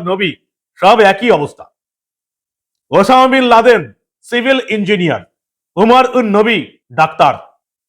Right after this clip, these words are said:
দিল্লির এই বোমা বিস্ফোরণ কাণ্ডে আত্মঘাতী বোমা হামলায় যতজনকে ধরা হয়েছে ততজনই একটা নির্দিষ্ট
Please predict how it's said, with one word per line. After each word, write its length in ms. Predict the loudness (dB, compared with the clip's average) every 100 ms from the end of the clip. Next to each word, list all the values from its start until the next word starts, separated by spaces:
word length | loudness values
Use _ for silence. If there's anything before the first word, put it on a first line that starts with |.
| _ _ _ _ -2
দিল্লির 420 | 2 2 2 0 0
এই 80 | 0 0
বোমা 180 | 2 2
বিস্ফোরণ 360 | 0 0 -2 0 -2
কাণ্ডে 300 | -2 -2 -4 -4 -4
আত্মঘাতী 440 | -2 -2 -2 -2 -4
বোমা 180 | 0 0
হামলায় 340 | 0 -2 -4 -6 _ _ _ _
যতজনকে 600 | -2 0 0 0 0 0 0
ধরা 180 | 2 4 4
হয়েছে 320 | 4 2 -6 -12 _ _ _ -6
ততজনই 480 | -4 -4 -6 -4 -2 -2
একটা 120 | -2 -4
নির্দিষ্ট 360 | -6 -8 -4